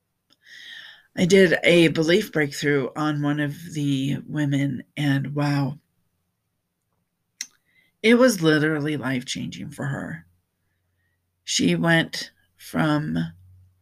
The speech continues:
uh, <laughs> I don't even know how to say it, l-, like a butterfly. She went from a cocoon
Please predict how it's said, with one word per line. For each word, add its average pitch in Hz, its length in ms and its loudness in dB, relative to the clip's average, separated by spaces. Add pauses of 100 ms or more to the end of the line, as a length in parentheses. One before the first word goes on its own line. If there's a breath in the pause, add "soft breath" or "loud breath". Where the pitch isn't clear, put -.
(880)
uh, 240 480 -2 (720)
<laughs> - 840 -16
I 180 80 -4
don't 185 160 4
even 170 220 2
know 170 120 2
how 175 120 0
to 160 80 -2
say 180 320 -2
it, - 160 -6 (320)
l-, 165 220 0 (360)
like 175 360 2
a 190 60 2
butterfly. 196 540 4
She 180 220 0
went 175 240 -4
from 160 340 -4 (140)
a 160 80 0
cocoon 165 800 -4